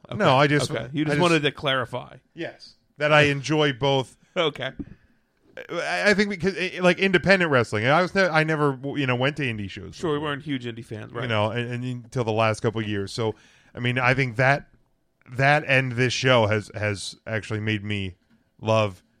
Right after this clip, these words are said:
Speaker 2: all wrestling more than I ever have.
Speaker 1: That's fair. I approve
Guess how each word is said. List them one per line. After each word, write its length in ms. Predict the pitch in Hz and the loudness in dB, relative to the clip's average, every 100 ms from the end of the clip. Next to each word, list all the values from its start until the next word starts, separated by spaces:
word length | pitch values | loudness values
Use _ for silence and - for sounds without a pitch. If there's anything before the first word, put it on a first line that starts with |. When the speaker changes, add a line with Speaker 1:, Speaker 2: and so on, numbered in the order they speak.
| _ _ _ | _ _ _
Speaker 2:
all 340 | 120 127 143 135 | 6 8 8 8
wrestling 680 | 123 117 120 107 101 110 110 _ _ _ _ _ _ _ _ _ _ _ _ _ _ _ | 6 4 0 -4 -4 -8 -14 _ _ _ _ _ _ _ _ _ _ _ _ _ _ _
more 220 | 107 104 | -6 -4
than 120 | 98 | -2
I 120 | 98 95 | -4 -4
ever 160 | 87 | -8
have. 180 | 82 - _ - - - _ _ _ _ _ | -12 -18 _ -18 -18 -20 _ _ _ _ _
Speaker 1:
That's 140 | - - | -20 -20
fair. 200 | - - _ _ _ _ _ _ _ _ _ _ _ _ _ _ _ _ _ _ - _ - | -20 -20 _ _ _ _ _ _ _ _ _ _ _ _ _ _ _ _ _ _ -20 _ -10
I 140 | 135 | -6
approve 720 | 127 120 - 131 113 117 127 | -6 -8 -10 -8 -8 -10 -16